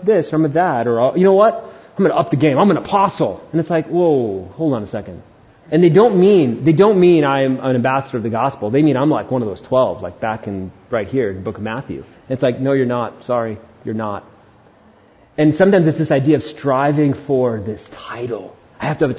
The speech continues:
title. I have to have people know how self-important I am. And I look at our king, our humble king, who came in a manger.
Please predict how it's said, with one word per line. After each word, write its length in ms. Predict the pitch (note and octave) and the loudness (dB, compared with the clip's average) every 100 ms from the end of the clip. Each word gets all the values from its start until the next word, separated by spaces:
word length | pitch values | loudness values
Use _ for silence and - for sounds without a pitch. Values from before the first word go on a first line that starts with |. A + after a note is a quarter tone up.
| C3 | -6
title. 140 | C3+ | -2
I 40 | B2+ | -2
have 100 | E3+ | -2
to 60 | |
have 80 | C3+ | -2
people 180 | D3+ D3 | -2 2
know 160 | D3 | 0
how 160 | B2+ C#3 | 2 -2
self-important 680 | - D#3+ D#3 C3+ A#2 D3+ A#2+ | 0 -2 0 -2 0 -2 -2
I 120 | A2 A2+ A2+ | -8 -8 -10
am. 160 | F#2+ E2+ _ _ _ _ _ _ _ _ _ _ _ _ | -12 -18 _ _ _ _ _ _ _ _ _ _ _ _
And 140 | B2+ C3+ | -2 0
I 40 | |
look 180 | D#3+ D#3+ | 0 0
at 80 | - | -4
our 140 | A#2+ | -6
king, 360 | - F3+ C3 G#2 | -4 -4 -4 -4
our 120 | G#2 | -4
humble 300 | C#3+ E3 D3+ | -2 -2 -2
king, 260 | D#3 B2 | -4 -6
who 100 | G2+ | -6
came 340 | A2 D3 C#3 C#3 | -6 -2 0 0
in 80 | A#2 | 0
a 60 | |
manger. 560 | A2 A#2 C3+ A#2+ - | -2 -2 -2 -4 -10